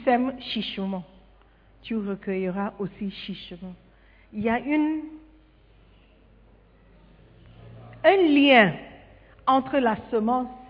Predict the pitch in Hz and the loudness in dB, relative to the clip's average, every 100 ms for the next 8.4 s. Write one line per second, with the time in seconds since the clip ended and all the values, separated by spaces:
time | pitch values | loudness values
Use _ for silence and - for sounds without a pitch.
0 | - - 208 190 180 175 165 175 151 - | -20 -6 -2 0 -2 -4 -8 -8 -12 -12
1 | - - - - - _ _ _ _ _ | -20 -20 -20 -20 -20 _ _ _ _ _
2 | _ _ _ _ _ - - - - _ | _ _ _ _ _ -20 -20 -20 -20 _
3 | - - - - - - 370 392 381 - | -20 -20 -20 -20 -4 2 4 4 -2 -8
4 | - - - - - - - - - - | -20 -20 -20 -20 -20 -20 -20 -20 -20 -12
5 | - 285 277 311 233 170 - - - - | 2 2 6 8 8 4 -2 -14 -20 -20
6 | - _ - - - - - _ _ _ | -20 _ -20 -20 -20 -20 -20 _ _ _
7 | - 359 349 277 - 311 269 - 285 240 | 2 4 6 2 2 4 4 4 0 2
8 | 233 - 262 190 | 0 0 -6 -6